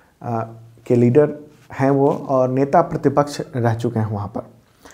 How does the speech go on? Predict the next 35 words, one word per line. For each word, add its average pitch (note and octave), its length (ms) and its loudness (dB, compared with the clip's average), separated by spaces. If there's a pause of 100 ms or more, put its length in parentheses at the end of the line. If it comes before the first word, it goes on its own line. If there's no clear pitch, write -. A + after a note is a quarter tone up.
(200)
आठ D3+ 260 0
बार D#3 180 2
विधायक A#2+ 440 -2
रह B2+ 140 -2
चुके C#3+ 240 -6
हैं। - 360 -10
राष्ट्रपति A#2+ 400 -2
ने B2+ 120 0
अब B2 180 -2
उनको B2+ 280 -2 (400)
असम F#3+ 280 0
का F#3+ 160 4
गवर्नर C3 360 2
नियुक्त B2 280 -6
किया G#2+ 180 -6
है। F#2+ 60 -10 (680)
और C3 280 2
किनकी D#3+ 280 2
जगह E3 240 6
नियुक्त E3+ 220 -2
किया E3+ 200 2
है? - 60 -4
तो - 140 -6
जगदीश C#3 580 2
मुखी B2 240 0
की A#2 160 -2
जगह। G#2 220 -2 (500)
इससे C#3+ 180 0
पहले E3+ 340 4
जगदीश C#3 480 0
मुखी C3 240 -4
यहाँ B2+ 260 -4
के C3 160 -2
गवर्नर A#2+ 320 4
थे, E3+ 180 0